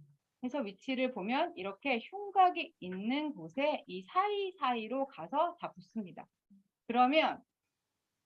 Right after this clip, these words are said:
뭐예요? 요 부분이 중-, 호흡 중추가 돼서 이렇게 호흡을 관장하는 거죠. 그러면 "내가 긴장했어?"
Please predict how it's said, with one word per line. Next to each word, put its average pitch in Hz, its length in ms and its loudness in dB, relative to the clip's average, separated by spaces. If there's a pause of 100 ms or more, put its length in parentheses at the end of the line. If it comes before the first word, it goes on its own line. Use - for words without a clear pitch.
(180)
뭐예요? 208 600 0 (440)
요 359 320 6
부분이 247 760 -4 (200)
중-, 233 220 0 (260)
호흡 427 280 2
중추가 277 560 0
돼서 190 500 -2 (420)
이렇게 285 360 -2
호흡을 370 460 2
관장하는 180 540 -2
거죠. - 240 -18 (520)
그러면 285 520 4 (240)
"내가 262 240 0
긴장했어?" 269 840 0